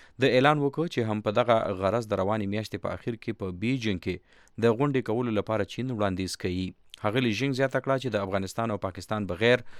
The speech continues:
د چین غربي، د غربي چین د پرمختیا د نړیوالو رابطو د شا، د شارای ریشم د لارې منصوبې څخه کومه ګټه نشي پورته کول کېدی.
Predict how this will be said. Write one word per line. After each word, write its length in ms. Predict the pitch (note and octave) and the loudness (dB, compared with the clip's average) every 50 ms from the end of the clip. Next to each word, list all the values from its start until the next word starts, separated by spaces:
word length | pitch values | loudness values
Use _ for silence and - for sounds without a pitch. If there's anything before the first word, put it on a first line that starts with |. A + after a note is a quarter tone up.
| - - - - - G#2+ G#2+ | -14 -16 -16 -4 0 2 2
د 120 | G2 - | 2 2
چین 180 | - C#3 C#3 A2 G#2+ | 0 -2 0 0 2
غربي، 340 | G2+ F#2+ F2+ F2+ A2+ B2 B2 B2 - - - _ _ - - - - _ - - - - F#2+ | 2 2 2 2 2 2 2 2 0 -2 -8 _ _ -20 -20 -20 -20 _ -20 -20 -16 -8 -4
د 160 | G#2+ G2 A#2+ | 0 0 2
غربي 240 | A2 G#2 B2+ D3+ - - | 2 0 -2 -4 -2 -2
چین 240 | - D3 D3+ B2+ G#2+ | 0 0 0 0 0
د 100 | G2 - | 2 2
پرمختیا 440 | G2+ G2+ - - - - A#2+ A#2+ B2 | 2 2 0 -2 -2 0 0 2 2
د 160 | A#2 G#2+ G2+ | 0 0 -2
نړیوالو 460 | F#2+ F#2+ F#2+ G#2 A2+ A#2 A2+ G#2 F#2+ F#2+ | -2 0 2 2 2 2 2 0 0 0
رابطو 360 | F2+ G2 - - A2 A2 A2+ G2+ F#2 | -2 -2 -4 -4 -4 -4 -2 -2 -4
د 120 | F2+ - - | -4 -4 0
شا، 180 | - A#2 A2 A2+ A#2+ - _ _ _ - - - - - _ - - - _ _ - - - | 2 4 4 4 2 -2 _ _ _ -20 -20 -20 -20 -20 _ -20 -20 -20 _ _ -16 -8 -4
د 160 | G#2+ - - | -2 2 4
شارای 340 | A2+ G#2 G#2+ G#2 G2+ G2 G#2 | 4 6 6 6 4 4 2
ریشم 400 | G#2 - - E3 C#3 G#2+ - - | -2 0 0 2 0 0 -2 -4
د 260 | F#2+ F#2+ A2+ A2+ A#2 | -2 0 0 2 2
لارې 260 | B2+ C#3 C#3 C3+ A2 F#2+ | 2 2 2 2 0 -2
منصوبې 360 | F#2 - - G#2 G2 A2+ A#2+ A#2 - | -4 -6 -6 -4 -2 -2 -2 -2 -4
څخه 260 | G#2 - - F#2+ - - | -6 -6 -6 -8 -6 -6
کومه 240 | G#2+ G2+ F#2+ F2 G#2 | -4 -4 -2 -2 -2
ګټه 480 | A2+ - A2+ A#2 - - - G#2+ A2 | 0 0 0 -2 -2 -4 -6 -6 -6
نشي 260 | G#2+ F#2+ - G#2+ - - | -6 -6 -8 -10 -10 -10
پورته 280 | F2+ - - F2+ - | -10 -10 -10 -8 -6
کول 240 | F#2+ F#2 F2+ F2+ - | -6 -6 -6 -4 -4
کېدی. 240 | G2 F2+ G2+ G2 | -2 0 0 -2